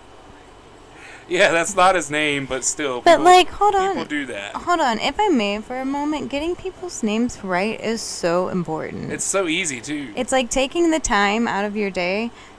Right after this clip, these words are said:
Speaker 2: just to be like, <coughs> "Willem," and they're like, "William?" And you're like, "Oh, no, Willem." Like, don't say it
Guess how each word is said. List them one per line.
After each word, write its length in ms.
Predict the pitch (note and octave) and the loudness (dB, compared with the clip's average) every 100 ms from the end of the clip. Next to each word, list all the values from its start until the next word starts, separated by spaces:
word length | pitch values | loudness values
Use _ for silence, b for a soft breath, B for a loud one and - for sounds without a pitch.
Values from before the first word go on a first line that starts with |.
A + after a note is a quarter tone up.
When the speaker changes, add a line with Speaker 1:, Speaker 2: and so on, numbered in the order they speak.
| - | -10
Speaker 2:
just 220 | B3 - | -6 -4
to 80 | B3+ | -4
be 160 | B3 | -4
like, 440 | A#3 A3+ A3 A3 - - - - - - - - | -2 0 -2 -6 -16 -20 -20 -20 -20 -20 -20 -16
<coughs> 400 | - - - - | -8 -6 -6 -6
"Willem," 640 | A3 A3 A#3+ A#3+ B3 C4+ C#4+ - - | -4 -2 0 0 0 -2 -6 -12 -8
and 140 | A#3+ | -2
they're 140 | A3+ G#3+ | 0 0
like, 220 | G3+ G3+ | -2 -2
"William?" 600 | G#3 C4 E4 F#4+ G4+ G4+ E4 | -2 -2 -2 -2 -2 -2 -4
And 100 | D4+ | -2
you're 120 | E4+ | 0
like, 160 | D#4+ - | 0 2
"Oh, 140 | F4+ | 4
no, 240 | F4 D#4 | 4 2
Willem." 580 | A#3 D4 D#4+ G3+ E3+ G#3 - - | 0 0 0 -2 -4 -8 -12 -8
Like, 220 | B3+ G#3+ | -8 -4
don't 280 | C4+ D#4 D4+ | -2 -2 -2
say 380 | - D#4+ F4+ | -6 -6 -4
it 80 | A#3 | -6